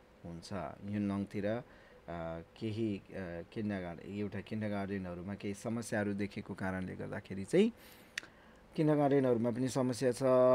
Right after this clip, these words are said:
जुनियर क्लासहरूमा पनि समस्या छ, घर हो स्कुलमा गएर आफूलाई मेन्टेन गर्न सक्दैन, हगि? र भेरिएसनहरू पनि अब कतिवटा देखिरहेछ। मलाई थाहा छैन तपाईँहरू इन्जेक्सन लाउन तयार हुनुहुन्छ कि हुनुहुन्न, इन्जेक्सन लगाउने आफ्नो इच्छाको कुरा हो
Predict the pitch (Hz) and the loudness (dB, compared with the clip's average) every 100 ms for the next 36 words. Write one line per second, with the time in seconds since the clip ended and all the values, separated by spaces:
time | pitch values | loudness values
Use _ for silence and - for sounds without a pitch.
0 | 127 117 113 101 101 95 92 85 90 104 | 6 -2 -8 -2 0 0 -2 -4 -4 -6
1 | 87 87 90 101 87 90 90 87 87 90 | -6 -6 -8 -8 -10 -8 -8 -8 -8 -8
2 | 92 101 90 87 85 87 - 95 87 82 | -8 -6 -6 -6 -6 -8 -8 -8 -6 -6
3 | 82 85 82 92 87 85 85 104 98 90 | -6 -4 -6 -6 -8 -8 -8 -6 -6 -6
4 | 92 - 92 87 87 90 87 92 90 107 | -8 -8 -10 -8 -10 -8 -8 -10 -8 -4
5 | 185 214 - - - - - 107 107 110 | -2 -4 -12 -20 -20 -20 -6 0 2 2
6 | 107 120 139 139 139 - 131 117 104 95 | 2 4 6 8 6 2 0 2 0 -2
7 | 101 98 87 92 90 90 104 - 104 98 | -2 -2 -4 -4 -4 -6 -10 -10 -8 -6
8 | 92 87 110 110 127 117 110 - 117 120 | -6 -4 -6 -6 -2 0 -2 -2 -4 -4
9 | - - - - - 165 196 175 247 170 | -10 -20 -20 -20 0 8 8 8 4 8
10 | 185 185 165 143 123 120 127 123 123 127 | 10 10 8 8 6 6 6 6 4 2
11 | 120 135 120 110 107 101 117 110 107 98 | 0 0 0 2 0 0 2 4 2 0
12 | 98 104 101 90 87 87 87 92 98 98 | -2 -4 -4 -4 -4 -6 -6 -6 -6 -6
13 | - 95 95 90 92 92 92 90 85 - | -4 -4 -4 -4 -6 -4 -6 -6 -8 -8
14 | 95 87 - 85 87 - 87 82 82 85 | -8 -10 -8 -10 -10 -10 -8 -6 -6 -10